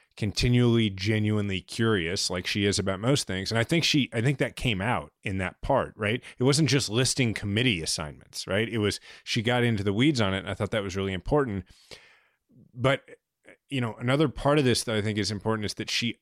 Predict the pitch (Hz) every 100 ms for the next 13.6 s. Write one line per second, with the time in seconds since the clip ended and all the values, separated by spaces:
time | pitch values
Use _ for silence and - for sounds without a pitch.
0 | - 98 110 117 120 135 139 117 - 107
1 | 101 113 113 110 110 - 110 104 107 107
2 | 104 95 - - 98 95 98 - 113 -
3 | - - _ _ 104 92 123 117 71 -
4 | - _ _ _ _ _ - 95 92 -
5 | _ _ _ _ 110 107 104 95 - 101
6 | 113 117 107 131 123 127 135 185 131 123
7 | - - 180 202 269 247 147 101 123 139
8 | 92 - _ _ - 120 143 151 135 127
9 | 123 135 127 113 113 107 95 135 143 107
10 | 95 92 95 - 101 82 95 _ _ -
11 | 131 - 220 220 131 131 123 - - -
12 | _ 113 113 104 104 120 151 143 135 113
13 | 117 113 - 110 104